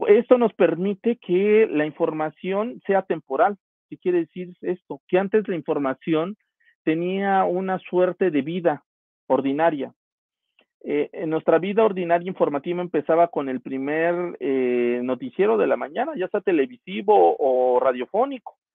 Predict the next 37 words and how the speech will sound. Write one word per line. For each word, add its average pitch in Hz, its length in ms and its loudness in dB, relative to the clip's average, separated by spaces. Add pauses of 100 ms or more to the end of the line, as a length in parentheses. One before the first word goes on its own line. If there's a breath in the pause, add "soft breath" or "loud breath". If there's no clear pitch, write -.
(220)
o 147 140 -8
con 151 160 -2
la 147 80 0
primera 185 400 -2
lectura 208 540 -2
que 156 140 -4
dábamos 165 480 -2
al 120 140 -2
periódico. 175 680 -4 (1120)
Y 143 140 -8
terminaba 202 500 2
justamente 226 680 -2
con 156 320 -4
el 147 320 -2
último 190 360 -4
noticiero 147 520 -4
informativo 156 680 -6
de 123 80 -2
la 113 100 -4
noche. 147 340 -10 (840)
Ya 147 140 2
sea, 156 440 4
empezaba 156 440 0
a 156 40 4
las 120 220 -2
cinco 165 300 -6
de 143 60 -2
la 135 80 -8
mañana 147 340 -12
y 156 40 -12
terminaba 131 440 -2
a 135 40 0
las 120 160 -2
doce 139 260 -8
de 113 60 -8
la 113 120 -8
noche. 170 320 -18